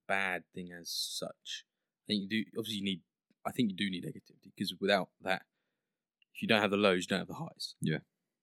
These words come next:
Speaker 1: So you do need bad days. In fact, you should welcome bad days, 'cause that's the days you learn.
Speaker 2: Yeah.
Speaker 1: You will, you, if you come across bad days, big, uh, obstacle in your way, and you're able to stay calm, stay cool, and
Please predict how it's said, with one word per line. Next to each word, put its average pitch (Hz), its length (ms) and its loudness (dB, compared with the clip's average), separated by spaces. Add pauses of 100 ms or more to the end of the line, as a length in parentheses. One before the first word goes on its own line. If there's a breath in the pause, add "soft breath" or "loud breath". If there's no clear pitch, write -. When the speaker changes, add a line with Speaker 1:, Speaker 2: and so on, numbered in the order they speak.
(120)
Speaker 1:
So 92 340 4 (680)
you 110 120 -10
do 113 160 6
need 107 180 6
bad 101 220 8
days. 87 380 2 (920)
In - 60 -6
fact, - 200 -2
you 98 80 -16
should 101 140 -2
welcome 104 300 4
bad 87 180 2
days, 90 220 0
'cause 92 100 -6
that's 92 200 -2 (120)
the 95 100 0
days 90 140 0
you 90 80 -6
learn. 90 300 0 (120)
Speaker 2:
Yeah. 85 140 0 (380)
Speaker 1:
You 90 120 -6
will, 90 240 -8 (840)
you, - 200 -12 (120)
if - 120 -12
you 104 340 0 (340)
come 104 120 2
across 101 200 0
bad 101 200 6
days, 98 260 2
big, 101 240 2 (200)
uh, 95 280 2 (380)
obstacle 113 420 2
in 101 100 4
your 98 80 2
way, 92 240 6 (720)
and 95 160 0
you're 104 140 6
able 98 220 4
to - 80 -2
stay 104 200 8
calm, 101 340 4
stay - 180 0
cool, 95 360 0
and 92 240 -2